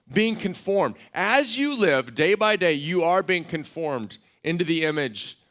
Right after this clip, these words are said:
of something. And most of us, we are taking our cues from the world. I mean, I, this was th-, this is normal in human nature. I, I remember the first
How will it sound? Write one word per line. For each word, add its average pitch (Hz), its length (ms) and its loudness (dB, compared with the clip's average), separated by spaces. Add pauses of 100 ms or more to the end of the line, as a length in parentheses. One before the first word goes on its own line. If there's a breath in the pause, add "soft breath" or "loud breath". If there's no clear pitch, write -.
(220)
of 143 120 -2
something. 131 580 -6 (560)
And 160 240 -2
most 233 420 0
of 180 220 2
us, 175 340 -2 (260 soft breath)
we 185 260 2
are 170 160 0
taking 226 460 -2
our 220 140 0
cues 208 500 -4
from 202 120 -4
the 190 80 -6
world. 196 360 -2 (200 loud breath)
I 165 100 -2
mean, 170 180 -2
I, 165 220 -2 (200 loud breath)
this 208 320 0
was 214 440 -2 (580 soft breath)
th-, 214 140 -14
this 220 220 0
is 156 160 -4
normal 180 800 0
in 151 180 -4
human 156 380 -6
nature. 151 400 -6
I, 143 140 0
I 143 140 -2
remember 180 280 -2
the 156 60 -2
first - 580 -4